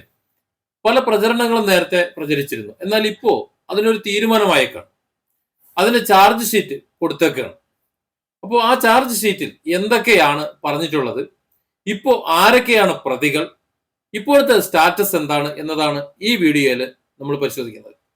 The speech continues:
യദു കൊടുത്ത പരാതി കന്റോൺമെന്റ് സ്റ്റേഷനിലാണ്. നമുക്കറിയാം, ഈ സംഭവം നടന്നതിന് ശേഷം അപ്പോ തന്നെ യദുവിനെ കസ്റ്റഡിയിലെടുത്ത് കൊണ്ടുപോയി. രാത്രി ഒരു പത്തര മണിയോടുകൂടി യദു,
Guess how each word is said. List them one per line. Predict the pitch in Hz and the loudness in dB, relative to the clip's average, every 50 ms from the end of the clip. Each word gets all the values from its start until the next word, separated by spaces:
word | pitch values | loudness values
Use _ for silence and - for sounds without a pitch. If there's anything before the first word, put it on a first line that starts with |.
| _ _ _ - 170 | _ _ _ 0 4
യദു | 185 208 208 262 269 240 - - | 4 6 6 4 -2 -6 -4 0
കൊടുത്ത | 202 202 196 190 226 214 - | 0 0 2 2 -2 0 2
പരാതി | 170 165 180 180 180 180 180 185 175 | 2 4 4 4 2 2 0 0 0
കന്റോൺമെന്റ് | 165 165 185 202 202 202 214 214 196 | -2 -2 0 0 0 0 0 -2 0
സ്റ്റേഷനിലാണ്. | - 208 170 156 165 170 165 147 135 147 180 - _ - | 0 -2 -2 -2 0 -2 0 0 -2 -4 -8 -12 _ -12
നമുക്കറിയാം, | 165 180 175 196 175 175 190 208 202 190 | -8 -4 -2 0 2 2 4 2 2 0
ഈ | 190 | -2
സംഭവം | 180 - 180 170 175 190 196 196 | -4 -4 -4 -4 -4 -4 -4 -2
നടന്നതിന് | 185 170 165 170 190 190 190 185 180 - 156 | -2 -4 -4 -2 -4 -2 -2 -2 -2 -2 0
ശേഷം | 147 147 143 - 165 233 - _ _ _ _ _ _ _ _ _ _ _ _ _ - 151 | 0 0 0 -2 -4 -6 -6 _ _ _ _ _ _ _ _ _ _ _ _ _ -6 -6
അപ്പോ | - - 294 302 294 285 | -4 -2 -2 0 2 4
തന്നെ | 254 208 165 127 - - _ _ _ - | 2 2 2 -2 -4 -8 _ _ _ -4
യദുവിനെ | 156 165 170 190 196 202 202 | -4 0 2 2 2 2 2
കസ്റ്റഡിയിലെടുത്ത് | 196 170 151 139 - 180 175 180 180 180 175 185 | 0 -2 -4 -4 -4 -2 0 0 0 0 -2 -2
കൊണ്ടുപോയി. | 175 160 156 156 175 160 151 139 143 185 - - _ _ _ _ _ _ _ _ - 160 | -2 -2 -2 -2 -2 0 0 -2 -2 -2 -6 -12 _ _ _ _ _ _ _ _ -2 2
രാത്രി | 165 180 190 190 208 208 208 202 | 2 4 4 2 2 4 4 4
ഒരു | 196 185 - 185 | 4 2 0 -2
പത്തര | 175 175 - - 240 247 | -4 -4 -2 -2 0 2
മണിയോടുകൂടി | 240 220 202 202 202 196 190 180 175 165 170 170 165 - _ _ - | 2 2 2 2 2 2 2 2 2 2 2 0 -2 -4 _ _ -2
യദു, | 165 165 151 175 185 | -2 0 2 4 2